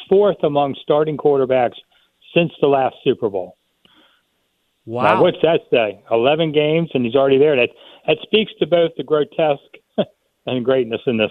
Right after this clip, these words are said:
Speaker 1: group. But, I mean, if you go Rippon, 'cause Rippon started ninety-two after the Super Bowl, still put Rip there.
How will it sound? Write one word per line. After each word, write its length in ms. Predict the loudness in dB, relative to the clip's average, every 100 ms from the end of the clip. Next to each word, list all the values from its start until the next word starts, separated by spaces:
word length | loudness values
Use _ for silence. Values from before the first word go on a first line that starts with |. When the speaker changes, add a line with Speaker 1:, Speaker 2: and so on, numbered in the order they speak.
| -2
Speaker 1:
group. 320 | 0 0 -2 -8 _ _ _ _ _
But, 200 | -2 -2
I 60 | 0
mean, 140 | 0
if 60 | 0
you 80 | -2
go 260 | 0 0 0
Rippon, 400 | 0 0 -4 -6
'cause 140 | -8 -6
Rippon 260 | -4 -6 -4
started 300 | -2 -2 -2
ninety-two 640 | -2 -4 -4 -2 0 0
after 260 | -2 -4 -10
the 60 | -6
Super 220 | -6 -2
Bowl, 360 | -2 0 -2 -6 _ _ _ _ _ -10
still 220 | -2 -2
put 240 | 0 -2 0
Rip 180 | -2 -2 -2
there. 280 | 0 -2